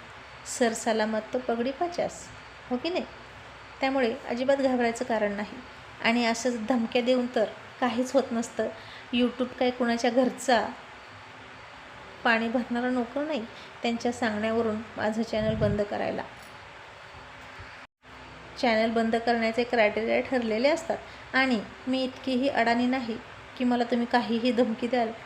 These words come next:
आणि मी लगेच घाबरून जाईल, ओके? त्यामुळे सौजन्याने बोला, give respect, take respect, हो की नाही? आणि राहता राहिला प्रश्न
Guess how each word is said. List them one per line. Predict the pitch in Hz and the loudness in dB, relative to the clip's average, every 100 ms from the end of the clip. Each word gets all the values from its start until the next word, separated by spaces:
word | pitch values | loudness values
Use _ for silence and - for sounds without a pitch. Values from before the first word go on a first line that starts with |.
| - 240 | -8 -2
आणि | 240 | 2
मी | 240 | 2
लगेच | 226 226 226 208 | 2 0 -2 -4
घाबरून | 214 180 214 208 | -4 -4 -4 -4
जाईल, | 208 - - - - - - - | -4 -8 -12 -18 -18 -18 -8 -4
ओके? | 233 - 392 - - - - - - | -4 -2 -6 -6 -16 -18 -18 -16 -2
त्यामुळे | 226 214 220 | 0 2 2
सौजन्याने | - 220 208 226 226 226 226 | 2 2 2 0 0 0 0
बोला, | 233 247 277 - - - - | 2 2 0 -6 -14 -14 -6
give | 220 240 254 247 | 0 4 6 6
respect, | 247 - 269 302 - - - - - | 2 2 4 4 2 -12 -10 -12 0
take | 240 208 208 | 2 2 0
respect, | 208 - - 190 - - - - - | -2 -2 -6 -6 -6 -16 -16 -14 -6
हो | 254 | -4
की | 415 | -2
नाही? | 427 226 - - - - - - - - - - - - - - - - - - - - - - - - - - - | -2 -2 -6 -14 -14 -14 -14 -16 -18 -18 -18 -18 -16 -16 -16 -18 -18 -20 -20 -20 -20 -18 -18 -18 -18 -18 -18 -14 0
आणि | 233 240 | 2 2
राहता | 233 220 233 | 0 -2 -2
राहिला | 233 240 220 220 | -2 0 2 0
प्रश्न | 220 240 - 262 | 0 -2 -2 -4